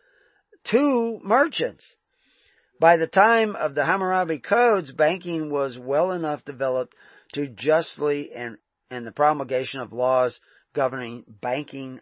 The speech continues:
operations. So you actually find that in the Hammurabi Code. So that's, that's going way back there. All centered in temples, where the temples are literally the banks.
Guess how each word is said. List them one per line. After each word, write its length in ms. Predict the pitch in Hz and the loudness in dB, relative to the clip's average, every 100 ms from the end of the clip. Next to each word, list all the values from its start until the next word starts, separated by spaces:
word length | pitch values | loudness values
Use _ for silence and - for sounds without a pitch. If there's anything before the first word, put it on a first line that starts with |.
| - | -14
operations. 800 | 110 117 117 110 113 - 92 90 | -12 -8 -6 -4 -6 -8 -14 -10
So 100 | 113 | -8
you 240 | 113 107 - | -8 -10 -8
actually 340 | 113 - 110 - | -8 -8 -14 -10
find 280 | 110 113 107 | -8 -8 -10
that 140 | 98 | -10
in 120 | 101 | -10
the 60 | 98 | -10
Hammurabi 540 | 110 107 101 101 101 | -12 -10 -10 -10 -12
Code. 340 | - 110 107 - | -12 -8 -8 -10
So 100 | 113 | -10
that's, 280 | - - - _ _ | -8 -10 -18 _ _
that's 180 | - - | -8 -6
going 420 | - 196 180 151 | -2 0 0 -2
way 220 | 135 151 160 | 0 2 2
back 320 | 147 139 135 | 2 2 0
there. 180 | 139 - - _ _ _ | -2 -4 -10 _ _ _
All 320 | 175 233 254 | 6 8 8
centered 400 | - 233 233 208 | 6 2 2 -2
in 160 | 196 185 | -6 -2
temples, 440 | 180 202 147 113 | -2 0 -4 -8
where 140 | 135 147 | -2 -2
the 140 | 127 | -2
temples 480 | - 160 151 151 - | -2 -2 0 -4 -4
are 200 | 120 127 | -2 -2
literally 460 | 127 143 143 131 127 | -2 -4 -4 -6 -8
the 140 | 113 | -8
banks. 340 | 120 123 107 | -4 -6 -6